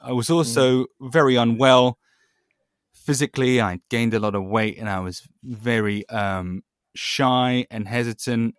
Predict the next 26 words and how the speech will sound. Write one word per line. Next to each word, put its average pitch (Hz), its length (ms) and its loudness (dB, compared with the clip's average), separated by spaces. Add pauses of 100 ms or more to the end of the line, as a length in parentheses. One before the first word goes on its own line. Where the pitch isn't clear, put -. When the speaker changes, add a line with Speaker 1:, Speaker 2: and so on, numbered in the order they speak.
Speaker 1:
And 104 340 -6
I - 100 -8
think 175 240 -8
that 107 160 -10
comes 107 280 -6
through 117 260 -4
in 104 80 -4
the 101 60 -6
supporting 110 520 -8
materials 101 460 -6
and 98 120 -6
the 92 40 -8
shows 107 340 -8
that 85 120 -16
we 104 120 -10
did. 98 240 -8
I 101 100 -4
was 104 160 -8
very 123 260 0
unsure 95 440 -6
of 95 100 -12
myself. 92 680 -12 (540)
So 175 260 2
it 165 40 -2
was 170 180 2
a, 170 100 0